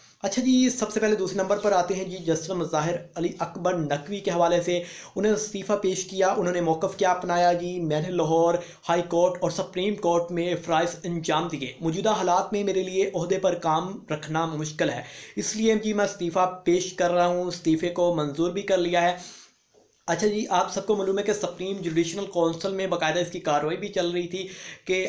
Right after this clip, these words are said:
आपने अपने fries की गलती, गलत fries को गलत सर अंजाम दिया है। तो आप सबको मालूम है कि Supreme Judicial Council भी उनके ख़िलाफ़ कार्रवाई कर रहा था। I think उनसे बचने के लिए उन्होंने आज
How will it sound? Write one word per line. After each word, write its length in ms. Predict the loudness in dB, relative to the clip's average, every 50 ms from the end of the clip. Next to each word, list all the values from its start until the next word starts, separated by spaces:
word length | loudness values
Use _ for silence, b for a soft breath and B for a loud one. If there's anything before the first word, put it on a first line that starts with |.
| 0 2
आपने 340 | 2 2 2 0 -2 -2 -2
अपने 240 | -2 0 -2 -4 -4
fries 420 | -2 0 0 2 2 2 0 -2
की 460 | -4 -8 -6 -6 -6 -6 -8 -10 -14 -10
गलती, 640 | -8 -8 -8 -6 -2 0 2 2 2 2 -2 -4 -4 -4 -6 -6 -4
गलत 300 | -2 0 0 0 0 -2
fries 380 | -4 -2 0 2 2 2 2 0
को 140 | 0 0 0 0 -2 -6 -14 _ -14
गलत 340 | -12 -6 -2 0 0 0 0 -2
सर 240 | -4 -2 -2 -2
अंजाम 680 | -2 -4 -6 -6 -4 -4 -4 -2 0 0 0 0 0 -2
दिया 240 | -4 -2 0 0 0
है। 140 | 0 -2 -4 B B B B B B
तो 80 | 0
आप 200 | 2 2 2 2 0
सबको 260 | -2 -2 0 0 2
मालूम 240 | 2 2 2 2 0
है 60 | 0
कि 80 | 0 -2
Supreme 360 | -2 -2 -2 -4 -4 -4 -2
Judicial 420 | -2 0 0 0 0 -2 -6 -8 -4 -2
Council 360 | 0 0 0 -2 -4 -8 -8
भी 220 | -6 -8 -10 -10 -8
उनके 240 | -8 -6 -4 -2 -2
ख़िलाफ़ 340 | 0 2 2 2 2 2 0
कार्रवाई 300 | 0 0 0 0 -2 -2
कर 160 | 0 0 -2
रहा 460 | -2 -4 -6 -2 0 0 0 0 -2
था। 180 | -2 0 2 2 2 0 B B B B B B B
I 80 | 0 0
think 220 | 0 -2 -4 -2
उनसे 240 | -2 -2 0 -2 0
बचने 280 | 0 0 -2 -2 -4 -4
के 100 | -4 -2
लिए 160 | 0 0 0 0
उन्होंने 320 | -2 -2 -2 -2 -2 0
आज 340 | 2 2 2 0 -2 -6 B